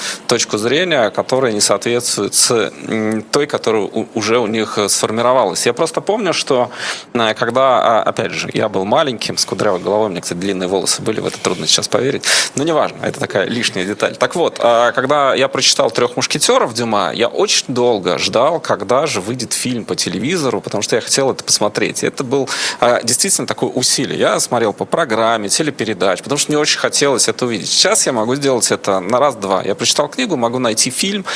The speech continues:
и ты не всегда этого хочешь, потому что много всего, и, ну, окей, это же просто сделать. И как это ни парадоксально, а, при, а, том, что у тебя есть доступ,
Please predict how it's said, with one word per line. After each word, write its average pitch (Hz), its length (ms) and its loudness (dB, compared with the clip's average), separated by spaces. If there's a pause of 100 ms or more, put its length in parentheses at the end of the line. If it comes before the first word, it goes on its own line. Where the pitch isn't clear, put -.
(400)
и - 60 0
ты 208 120 0
не 185 100 0
всегда 160 360 2
этого 135 200 0
хочешь, - 560 -2
потому 110 280 -2
что - 200 0
много 110 360 0
всего, 190 580 2
и, 131 380 0
ну, 294 240 0
окей, 117 340 0
это - 140 -4
же 113 100 0
просто 127 380 0
сделать. 101 440 0
И 147 40 0
как 185 260 0
это 165 180 0
ни 151 120 0
парадоксально, 147 800 2 (320)
а, 120 220 4
при, 156 380 0
а, 123 440 2 (100)
том, 147 180 0
что - 180 -2
у 120 40 -2
тебя 131 240 0
есть 123 300 0
доступ, 131 440 -2